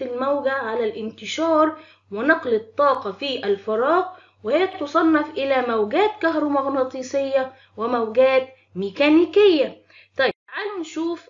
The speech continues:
أول تصنيف. أولًا، الموجات الطولية والموجات المستعرضة. عندي نشاط للمقارنة بين الموجات الطولية والموجات المستعرضة. تعالوا نشوف النشاط مع بعض.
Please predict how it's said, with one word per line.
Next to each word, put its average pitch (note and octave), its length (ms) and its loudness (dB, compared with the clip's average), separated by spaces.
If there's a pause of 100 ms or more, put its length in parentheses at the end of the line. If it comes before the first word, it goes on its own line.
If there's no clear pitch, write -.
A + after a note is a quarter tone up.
(120)
أول D4 520 0 (280)
تصنيف. E4 540 0 (200)
أولًا، E4 640 4
الموجات A3 640 -2
الطولية C#4+ 720 -4 (320)
والموجات B3 800 2 (160)
المستعرضة. A#3+ 800 2 (560)
عندي G#4 260 4 (160)
نشاط D4+ 560 0
للمقارنة B3 760 2
بين A#3 300 0
الموجات A3 500 -2
الطولية C4+ 720 0 (300)
والموجات B3+ 800 4 (200)
المستعرضة. B3+ 720 0 (140)
تعالوا F#4 300 8
نشوف D#4 300 -2
النشاط C4 600 -2
مع C4+ 160 4
بعض. G3 400 -8